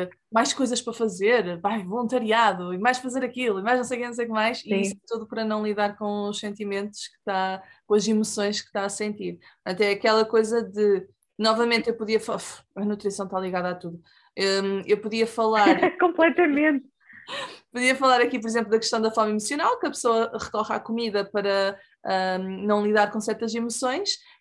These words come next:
Speaker 1: e a mesma coisa com o tabaco, recorre ao tabaco para não lidar com as emoções, recorre ao, ao jogo, jogos para não lidar com as emoções, à droga, ao álcool, et cetera,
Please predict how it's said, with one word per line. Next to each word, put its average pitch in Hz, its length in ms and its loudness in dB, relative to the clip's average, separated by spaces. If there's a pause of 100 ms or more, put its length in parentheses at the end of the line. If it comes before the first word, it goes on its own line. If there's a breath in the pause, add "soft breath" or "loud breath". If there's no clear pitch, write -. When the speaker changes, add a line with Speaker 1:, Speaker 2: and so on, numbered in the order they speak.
Speaker 1:
e 226 280 0
a 240 40 4
mesma 240 240 0
coisa 226 260 2
com 247 100 -4
o - 20 -6
tabaco, 339 460 2
recorre 226 340 2
ao 233 80 -2
tabaco 226 480 2
para 220 100 -4
não 214 160 -2
lidar 214 280 0
com 233 80 -8
as 220 80 -6
emoções, 302 500 -2
recorre 226 440 4
ao, 220 280 4 (240 loud breath)
ao 233 140 6
jogo, 214 680 2 (140)
jogos 226 520 2
para 214 180 -6
não 214 180 0
lidar 208 260 2
com 208 100 -8
as 208 60 -4
emoções, 233 440 -4
à 202 100 4
droga, 214 340 2
ao 202 160 4
álcool, 208 380 4
et 202 140 -2
cetera, 247 420 -2